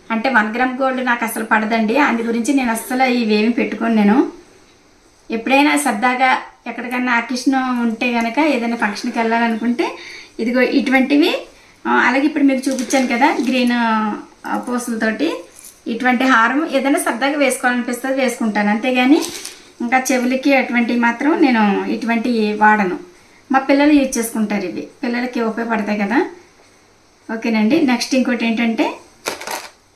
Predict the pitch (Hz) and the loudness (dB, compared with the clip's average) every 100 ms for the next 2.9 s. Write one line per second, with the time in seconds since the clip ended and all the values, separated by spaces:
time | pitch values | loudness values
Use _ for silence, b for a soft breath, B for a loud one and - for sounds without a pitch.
0 | _ _ _ _ _ _ _ _ - _ | _ _ _ _ _ _ _ _ -20 _
1 | 214 254 262 254 247 294 277 233 240 240 | -2 2 2 2 2 4 4 4 2 2
2 | 294 277 233 254 269 262 254 262 269 | 0 0 0 2 0 0 0 2 2